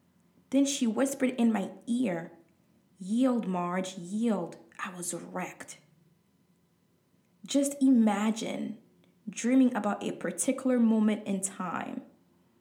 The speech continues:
a dream that puzzled me for months because it felt like I had no sense of closure. And suddenly, my dream and waking life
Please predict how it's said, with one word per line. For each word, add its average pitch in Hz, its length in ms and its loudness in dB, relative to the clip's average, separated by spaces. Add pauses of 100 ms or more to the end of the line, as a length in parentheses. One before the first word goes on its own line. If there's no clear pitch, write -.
(300)
a 220 200 2
dream 302 540 -2
that - 280 -6
puzzled 240 600 -4
me 170 400 -6 (200)
for 220 280 -10
months 254 760 0 (840)
because 247 580 -2 (400)
it 254 180 -4
felt 285 320 -4
like 247 280 -2
I - 20 -6
had 254 220 -2
no 233 260 4
sense 240 400 0
of 220 180 -4
closure. - 680 -4 (760)
And 233 260 2
suddenly, 233 920 0 (500)
my 226 240 2
dream 254 380 4
and 220 200 4
waking 240 380 0
life 214 240 0